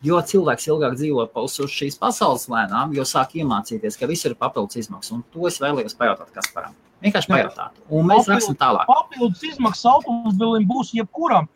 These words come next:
Speaker 2: Vai tu nopirksi Nissan Micra, vai tu nopirksi, nezinu, tur Jaguar, ā, E-Type vai vēl kaut ko.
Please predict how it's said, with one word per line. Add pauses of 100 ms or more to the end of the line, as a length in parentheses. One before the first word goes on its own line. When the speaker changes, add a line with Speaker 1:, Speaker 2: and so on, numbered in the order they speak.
Speaker 2:
Vai
tu
nopirksi
Nissan
Micra,
vai
tu
nopirksi, (320)
nezinu,
tur
Jaguar,
ā, (680)
E-Type
vai
vēl
kaut
ko.